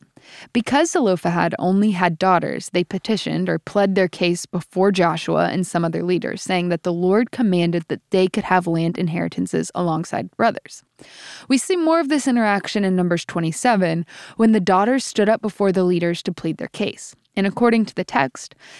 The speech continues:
none of the leaders put up a fight because they were women, as a student of the ancient Near East might have expected them to do. Instead,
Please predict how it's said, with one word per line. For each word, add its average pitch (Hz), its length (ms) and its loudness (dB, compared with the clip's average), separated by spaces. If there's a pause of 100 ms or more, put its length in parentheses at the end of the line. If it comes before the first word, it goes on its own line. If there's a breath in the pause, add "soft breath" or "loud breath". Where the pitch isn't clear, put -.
(140 loud breath)
none 208 320 4
of 254 100 0
the 285 140 0
leaders 185 360 2
put 190 200 -2
up 180 100 0
a 196 80 0
fight 156 440 -2
because 180 280 -4
they 165 100 0
were 156 140 -2
women, 185 500 -6
as 175 140 -6
a 170 60 -8
student 170 360 -4
of 165 120 -6
the - 60 -6
ancient - 300 -6
Near 180 180 -4
East - 220 -8
might 170 180 -4
have - 100 -12
expected - 720 -8
them - 200 -12
to - 120 -14
do. - 220 -10 (840)
Instead, 202 680 0